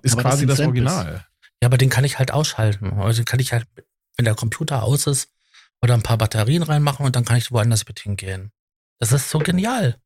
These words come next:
Speaker 3: Ja gut, Batterien geht nicht, aber Powerbank.
Speaker 1: Okay, ich, äh, also ich bin da, weiß nicht.
Speaker 3: Ich find das
Speaker 1: Ich
Speaker 3: Ding
Speaker 1: hab das
Speaker 3: zwar
Speaker 1: jetzt
Speaker 3: hässlich, aber ich find die Syntheseform
Speaker 1: Ja,
Speaker 3: geil.
Speaker 1: boah,
Speaker 3: Und
Speaker 1: ich,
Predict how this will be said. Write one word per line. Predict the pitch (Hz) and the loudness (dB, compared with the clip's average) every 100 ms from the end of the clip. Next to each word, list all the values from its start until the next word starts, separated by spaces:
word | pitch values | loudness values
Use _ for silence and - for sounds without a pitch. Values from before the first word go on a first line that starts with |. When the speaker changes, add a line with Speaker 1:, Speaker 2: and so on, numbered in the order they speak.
| _ _ _ _ _ _ _ _ _ _ _ _ _ | _ _ _ _ _ _ _ _ _ _ _ _ _
Speaker 3:
Ja | 104 | -2
gut, | 107 - | -2 -2
Batterien | - 107 113 117 | 2 4 4 2
geht | 107 - | 0 0
nicht, | 104 - - | -4 -6 -8
aber | 82 - _ - 85 | -8 -10 _ -14 -2
Powerbank. | 107 104 92 78 76 - _ _ _ _ _ _ - | 2 4 2 -2 -6 -16 _ _ _ _ _ _ -8
Speaker 1:
Okay, | 160 135 156 | -4 0 0
ich, | 214 147 - _ - | 0 -4 -6 _ -10
äh, | 147 107 - _ 135 | -6 -6 -6 _ 0
also | 110 104 | 0 -2
ich | 101 - - | -2 -4 -2
bin | 101 | 0
da, | 95 92 92 92 _ _ _ _ | 2 2 0 -4 _ _ _ _
weiß | - 107 | -4 0
nicht. | 101 - _ | -2 -2 _
Speaker 3:
Ich | 127 | -2
find | - 151 | 0 0
das | 131 | 0
Speaker 1:
Ich | 110 | 2
Speaker 3:
Ding | 143 | 4
Speaker 1:
hab | |
das | 123 117 | 4 6
Speaker 3:
zwar | 120 | 6
Speaker 1:
jetzt | |
Speaker 3:
hässlich, | 156 - 156 151 127 | 4 2 0 0 0
aber | 135 | 0
ich | 123 | 0
find | 139 131 | 0 2
die | |
Syntheseform | 120 123 135 131 107 - 98 104 | 2 2 0 0 -2 -2 0 4
Speaker 1:
Ja, | |
Speaker 3:
geil. | 98 117 | 6 6
Speaker 1:
boah, | - 92 95 | 4 4 2
Speaker 3:
Und | 92 | 0
Speaker 1:
ich, | - | -2